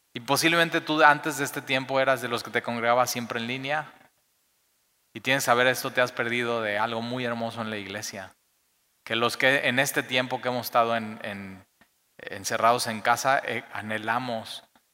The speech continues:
y extrañamos. Se trata, o sea, hemos, hemos sido salvados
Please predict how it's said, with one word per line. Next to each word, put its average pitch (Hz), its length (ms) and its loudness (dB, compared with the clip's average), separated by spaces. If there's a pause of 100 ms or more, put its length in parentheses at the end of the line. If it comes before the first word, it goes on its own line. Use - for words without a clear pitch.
(960)
y 110 60 -6
extrañamos. 104 960 -6 (1300)
Se 110 140 -12
trata, 117 540 -2
o 120 80 -6
sea, 117 340 0 (300)
hemos, 143 440 0 (220)
hemos 139 300 0
sido 135 260 -2
salvados 117 1080 -2